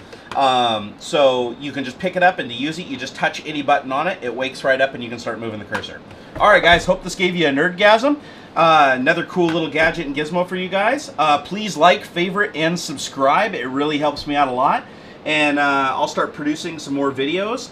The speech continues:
I also have some other unboxings to do. Please leave your comments of what you'd like to see me do, um, 'cause you guys actually drive this channel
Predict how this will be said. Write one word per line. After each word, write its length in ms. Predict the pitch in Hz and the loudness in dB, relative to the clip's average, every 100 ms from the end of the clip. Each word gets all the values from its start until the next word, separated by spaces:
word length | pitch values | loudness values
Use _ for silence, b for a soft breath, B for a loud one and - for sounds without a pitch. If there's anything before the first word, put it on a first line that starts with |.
| - | -2
I 80 | 131 | 0
also 240 | 165 170 | 0 0
have 100 | 147 | -2
some 160 | 131 117 | -4 -6
other 180 | 143 143 | -4 -2
unboxings 600 | 143 135 143 147 170 - | 0 2 0 -2 -10 -10
to 60 | 147 | -6
do. 180 | 175 | -6
Please 320 | 208 170 196 202 | -4 -6 -6 -6
leave 120 | 202 | -6
your 120 | 151 | -6
comments 520 | - 151 170 208 233 | -4 -4 -2 -4 -2
of 140 | 143 127 | -4 -4
what 180 | 143 | -6
you'd 100 | 147 | -4
like 280 | 113 131 143 | -2 -4 -4
to 80 | 170 | -12
see 160 | 175 185 | -8 -6
me 100 | 185 | -4
do, 280 | 202 294 - B B B B 151 | -2 -4 -6 B B B B 4
um, 560 | 151 143 131 120 104 95 - - | 8 8 6 4 0 -10 -12 0
'cause 280 | 170 139 131 | 0 0 -2
you 100 | 160 | 4
guys 260 | 175 160 | 6 6
actually 260 | 151 151 143 | 2 0 -6
drive 380 | 120 120 139 123 | -4 0 0 -2
this 120 | 117 | -10
channel 300 | - 131 113 | -8 -6 -6